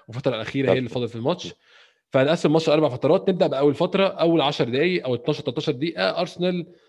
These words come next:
Speaker 1: ماسكين كورة،
Speaker 2: بتنشن.
Speaker 1: ولكن بناء الهجمة بطيء جدًا، بناء الهجمة فيه تنشنة، في ميس باس كتير جدًا. الكورة بنحاول،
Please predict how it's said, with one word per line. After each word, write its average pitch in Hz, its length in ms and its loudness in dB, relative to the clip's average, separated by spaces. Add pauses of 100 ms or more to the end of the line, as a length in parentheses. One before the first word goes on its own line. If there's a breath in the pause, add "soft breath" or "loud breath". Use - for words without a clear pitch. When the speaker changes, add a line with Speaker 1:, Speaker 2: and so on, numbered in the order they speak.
(340 soft breath)
Speaker 1:
ماسكين 175 400 -4
كورة، 196 300 4
Speaker 2:
بتنشن. - 160 2
Speaker 1:
ولكن 160 540 0 (200)
بناء 135 280 2
الهجمة 143 400 0
بطيء 127 300 -2
جدًا، 151 460 -4
بناء 127 220 -6
الهجمة 131 240 -6
فيه 135 100 -8
تنشنة، 160 440 0
في 180 200 -6
ميس 131 180 -2
باس 131 160 -6
كتير - 200 -8
جدًا. 151 300 -2
الكورة 143 380 -2
بنحاول، 135 560 0